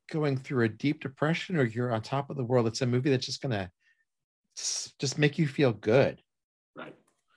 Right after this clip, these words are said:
Speaker 1: It's,
Speaker 2: Right.
Speaker 1: it's an hour and a half of just pure joy. All That Jazz is beautiful in its own way.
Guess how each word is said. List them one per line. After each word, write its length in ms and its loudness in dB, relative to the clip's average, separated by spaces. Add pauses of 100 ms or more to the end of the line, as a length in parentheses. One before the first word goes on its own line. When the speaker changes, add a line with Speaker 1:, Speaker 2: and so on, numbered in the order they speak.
(320)
Speaker 1:
It's, 220 -2
Speaker 2:
Right. 60 -2
Speaker 1:
it's 140 -2
an 100 4
hour 320 8
and 120 4
a 40 2
half 280 2 (120)
of 280 0 (280)
just 280 -6
pure 260 2
joy. 500 0 (1000)
All 120 8
That 160 6
Jazz 400 6 (100)
is 720 -2 (1700)
beautiful 680 4 (200)
in 100 2
its 180 0
own 160 4
way. 420 2